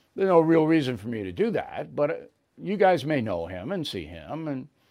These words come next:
if you wanna know what the Democratic talking points are, and every day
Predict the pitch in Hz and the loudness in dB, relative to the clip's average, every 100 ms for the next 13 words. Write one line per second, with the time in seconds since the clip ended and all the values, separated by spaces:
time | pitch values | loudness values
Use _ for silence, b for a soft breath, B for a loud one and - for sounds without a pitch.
0 | _ _ _ _ _ 110 107 143 160 170 | _ _ _ _ _ -4 0 0 2 0
1 | 190 165 170 185 226 _ _ 95 113 151 | 4 4 4 2 -6 _ _ -8 -6 -2
2 | 151 156 - 175 175 175 170 165 175 151 | -2 -2 -2 0 0 0 0 0 -4 -8
3 | 175 160 170 170 175 - 95 101 147 190 | -8 -6 -2 0 -2 -6 -8 -6 -6 0
4 | 185 185 202 | 4 4 2